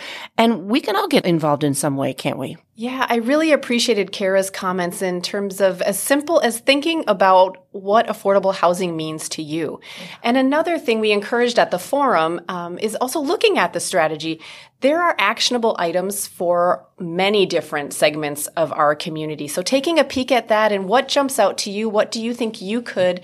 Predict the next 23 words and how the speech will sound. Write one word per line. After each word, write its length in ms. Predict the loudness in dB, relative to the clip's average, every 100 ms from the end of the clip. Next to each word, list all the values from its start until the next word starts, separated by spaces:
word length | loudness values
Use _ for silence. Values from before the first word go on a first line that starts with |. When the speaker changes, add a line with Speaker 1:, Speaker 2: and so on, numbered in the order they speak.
| -14 -20 -6
Speaker 2:
have 200 | 0 2
a 60 | 4
role 380 | 6 6 6
in 300 | 2 -2 -4
or 440 | -4 0 2 2 2
organize 560 | 2 2 2 0 -4
people 300 | -6 -8 -6
around? 360 | -6 -6 -8 -12 _ _ -10
Speaker 1:
Yeah, 140 | 0 4
at 160 | 4
the 80 | 4
very 240 | 2 2
least, 300 | 2 0 -2
that 80 | -8
we've 240 | -6 -6 0
got 200 | 2 2
resources 640 | -2 -2 -2 -2 -2 -2
to, 400 | -2 0 0 -2 -6 -8 -4
uh, 80 | -2
to 160 | 0
definitely 460 | 2 2 2 0 0
learn 340 | 0 0 0
more. 420 | 0 -2 -4 -8